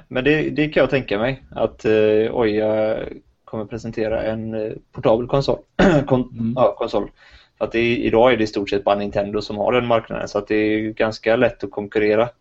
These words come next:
Speaker 1: Eller ganska lätt att konkurrera mot Nintendos portabla vet jag inte kanske, men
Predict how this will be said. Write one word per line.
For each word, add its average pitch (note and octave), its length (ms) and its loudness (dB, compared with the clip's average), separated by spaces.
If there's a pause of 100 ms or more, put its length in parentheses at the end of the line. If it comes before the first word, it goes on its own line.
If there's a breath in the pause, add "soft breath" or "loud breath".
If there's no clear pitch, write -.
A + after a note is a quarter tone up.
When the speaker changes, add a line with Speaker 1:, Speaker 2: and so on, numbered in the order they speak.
Speaker 1:
Eller A#2 300 4 (240)
ganska G#2+ 280 -4
lätt G#2+ 280 -2
att F#2+ 80 -8
konkurrera G#2+ 320 0
mot G2+ 120 -6
Nintendos G#2 480 -4
portabla G#2+ 380 2
vet G#2+ 180 0
jag G#2+ 60 0
inte G#2 100 -10
kanske, - 260 -8
men G#2+ 120 -2